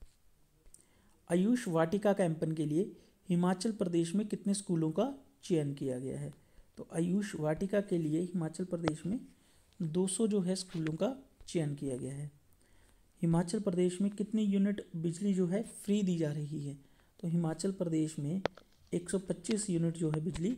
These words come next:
फ्री दी जा रही है। और तीन सौ यूनिट का जो वादा है, वो कांग्रेस ने किया है कि अगर हम सरकार बनाते हैं, तो आपको तीन सौ यूनिट बिजली जो है, फ्री दी जाएगी। हिमाचल प्रदेश में किस दर्रे में पहली बार एचआरटीसी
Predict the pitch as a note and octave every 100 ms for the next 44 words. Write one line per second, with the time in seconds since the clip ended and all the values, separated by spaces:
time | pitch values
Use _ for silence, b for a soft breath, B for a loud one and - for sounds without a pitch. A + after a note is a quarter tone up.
0 | - B B - - F#3 D#3+ C#3 C3+ C#3
1 | C#3 C#3 C#3 - b b - D3+ - G3
2 | G3 G#3+ G3 F#3+ F#3+ F#3+ F3+ E3 D#3 F3
3 | E3+ F3+ F3+ E3 D3 D3 C#3+ - B3 C4
4 | - - C3+ C3 C#3 C#3+ - b b b
5 | - D3+ D#3+ D#3+ E3 D#3+ D3 D3+ D#3 C#3+
6 | C#3 C#3 F#3 F#3+ A3 B B B C#3+ D3
7 | E3+ F3 E3+ E3+ F3 D#3+ D#3+ D#3+ C#3+ F3+
8 | D3+ D#3+ D#3 G#3+ - E3+ C#3+ C#3+ B2+ A#2+
9 | - - - _ _ _ b b b b
10 | - F3 F3+ F#3+ A3+ G#3+ F#3 F3+ F#3 F#3
11 | E3+ F3 - C4 B3+ F#3 F3+ F3 F3 E3
12 | D#3 F3 E3+ F#3 D#3+ C3 - b b b
13 | b _ - G3 G#3+ G3+ G3 F#3 F3+ G3
14 | A3